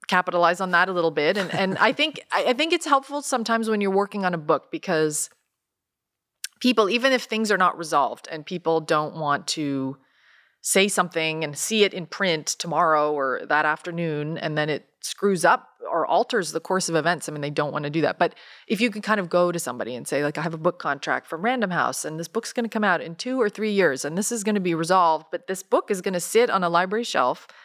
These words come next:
and be the historical record of this really significant series of events." And that was sort of the plea I would make to people. And that did work with some people. I mean, that was,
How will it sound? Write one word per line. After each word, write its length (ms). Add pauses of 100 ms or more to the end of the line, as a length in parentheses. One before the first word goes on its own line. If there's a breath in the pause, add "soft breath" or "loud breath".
(520 loud breath)
and 260
be 180
the 100
historical 540
record 360
of 120
this 180
really 420
significant 720
series 300
of 60
events." 340 (360 loud breath)
And 140
that 180
was 140
sort 140
of 100
the 80
plea 480
I 60
would 120
make 240
to 100
people. 440 (460 loud breath)
And 480
that 280
did 200
work 360
with 100
some 220
people. 300
I 80
mean, 160
that 240
was, 460